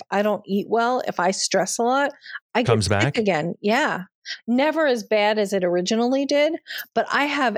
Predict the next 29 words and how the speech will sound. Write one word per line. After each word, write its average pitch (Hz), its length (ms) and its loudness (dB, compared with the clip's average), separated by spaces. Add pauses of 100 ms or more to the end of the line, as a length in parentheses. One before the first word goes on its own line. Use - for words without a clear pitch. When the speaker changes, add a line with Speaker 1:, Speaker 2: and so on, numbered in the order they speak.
Speaker 1:
an 208 120 0
insanely 214 840 0
busy 190 380 0
life. 208 460 -2 (120)
I 208 100 0
don't 262 240 0
wanna 208 320 0
be 175 220 0
in 165 120 -2
bed 190 300 0
for 175 100 0
three 156 220 -2
or - 120 -2
four 156 200 0
days. 143 320 0 (120)
I 208 60 0
don't 240 200 0
wanna 196 260 0
be 175 180 0
exhausted. 165 800 -2 (380)
So 240 380 2 (100)
it's, - 260 -2 (260)
it's 233 160 0
kind 277 400 -2
of 254 100 0
neat 208 560 2
because 202 400 0
it's, 208 240 -2
like, 196 360 -2